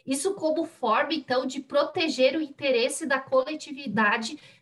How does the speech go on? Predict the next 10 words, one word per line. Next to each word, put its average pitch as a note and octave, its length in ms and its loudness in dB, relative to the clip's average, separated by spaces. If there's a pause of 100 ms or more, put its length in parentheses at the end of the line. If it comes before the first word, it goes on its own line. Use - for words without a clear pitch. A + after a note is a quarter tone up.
(120)
frente C4+ 480 2
ao D#4+ 60 6
interesse C4+ 560 4
individual, A#3+ 680 2
pois A3 180 2
não B3 140 2
se C#4 180 -4
pode D4 460 2
admitir, B3+ 600 -4
então, B3 260 0